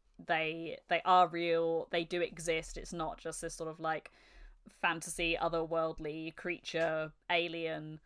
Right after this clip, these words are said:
thing, but it's, I mean, it, I don't know if you saw that thing recently where it was, like, it might have even been in California, so it feels like the sort of thing I would have sent to you, but, like, how sharks, there are these sort of, like, really cool photos of sharks just basically just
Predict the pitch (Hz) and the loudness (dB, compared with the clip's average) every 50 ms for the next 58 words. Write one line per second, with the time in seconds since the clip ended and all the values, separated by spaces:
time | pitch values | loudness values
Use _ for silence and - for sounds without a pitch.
0 | _ _ _ _ _ _ - - - - - 196 196 190 170 165 160 165 160 - | _ _ _ _ _ _ -20 -20 -4 4 8 10 10 10 10 8 0 -8 -2 2
1 | - 175 170 170 - - - - 196 190 - - - - - - _ _ _ _ | 4 6 6 6 4 2 -2 -2 -2 -2 0 -2 -4 -4 -6 -10 _ _ _ _
2 | _ _ _ _ _ - - _ _ _ _ _ _ _ _ _ - 214 214 214 | _ _ _ _ _ -20 -20 _ _ _ _ _ _ _ _ _ 2 4 4 4
3 | 220 220 220 214 196 - - 208 - _ - - _ - 214 226 285 330 392 - | 4 2 0 0 0 0 -2 -4 -6 _ -20 -10 _ 0 0 2 0 -2 -4 -4
4 | 453 403 - - 254 233 220 - - 214 202 185 180 180 190 - - 202 - 175 | -6 -4 0 2 4 4 4 2 0 -4 -4 -4 -4 -4 -4 -4 -6 -6 -4 -4
5 | 170 170 165 170 170 170 - 175 170 - 175 165 165 165 - - - - 196 208 | -2 0 2 2 2 2 2 0 -2 2 4 4 4 2 0 -6 -6 -4 -2 -2
6 | 254 359 370 240 - 151 185 175 175 165 160 156 170 170 170 170 160 160 - 170 | -2 -2 -2 -4 -4 -4 -4 -4 -4 -6 -4 -2 -2 -2 -2 -2 -6 -6 -4 -4
7 | 160 160 - - 165 160 165 160 160 - - - 190 180 180 180 - - - - | -4 -4 -6 -8 -8 -8 -8 -8 -10 -10 -8 -6 -6 -4 -4 -4 -6 -8 -10 -10
8 | - 139 156 - 160 160 160 160 160 156 165 - - 160 156 - - 170 165 160 | -10 -10 -8 -8 -6 -6 -6 -6 -6 -8 -6 -6 -6 -6 -6 -6 -6 -6 -8 -6
9 | 160 165 - - 165 165 - - - 180 170 160 160 165 165 165 160 - - _ | -4 -6 -4 0 0 -2 -2 0 2 4 4 4 4 4 2 0 -4 -8 -14 _
10 | _ _ _ _ _ - - - - - 190 180 175 175 - - - - - - | _ _ _ _ _ -8 -6 -2 2 6 6 8 8 6 4 0 -6 -8 -8 -8
11 | - 196 190 185 180 180 185 185 - 220 214 190 190 180 - - 165 170 175 170 | -4 2 4 4 4 4 4 0 -2 -4 -2 0 2 2 2 0 -2 -6 -4 -6
12 | 180 - - - - - 170 165 165 165 - - 160 165 165 - 165 165 160 160 | -6 -10 -14 -14 -10 -8 -6 -6 -6 -6 -6 -6 -4 -4 -4 -4 -4 -4 -4 -4
13 | 160 160 156 - - 175 170 165 165 - - - - 180 160 - - - - - | -8 -10 -10 -4 0 2 2 2 2 -2 -6 -8 -6 -4 -4 -4 -6 -12 -16 -16
14 | - - 190 196 208 - - - - 285 262 247 214 196 190 175 - - | -6 -2 -2 -2 -2 -4 -10 -8 -6 -6 -6 -4 -2 0 -2 -2 -2 -4